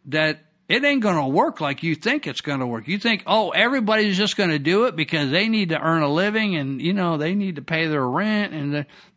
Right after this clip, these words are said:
you know, there's some people that don't fit right with, and they're, and you're,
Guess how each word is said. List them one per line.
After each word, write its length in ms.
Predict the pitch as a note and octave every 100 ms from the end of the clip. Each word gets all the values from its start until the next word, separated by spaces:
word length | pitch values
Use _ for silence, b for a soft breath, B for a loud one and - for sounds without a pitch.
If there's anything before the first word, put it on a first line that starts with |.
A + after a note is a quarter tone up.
| -
you 120 | E3
know, 120 | F#3+
there's 220 | E3+ A#3+ -
some 220 | G#3 C#4
people 260 | C3+ C3 A#2+
that 200 | G3 A#3+
don't 180 | C3+
fit 320 | - - A#3 C#3
right 260 | A#2+ A#2
with, 420 | G#2+ A#2+ B2+ - - _ _ _ _ _ -
and 180 | B2 B2+
they're, 160 | F3 -
and 300 | B2 A#2+ G#2+ -
you're, 200 | D#3+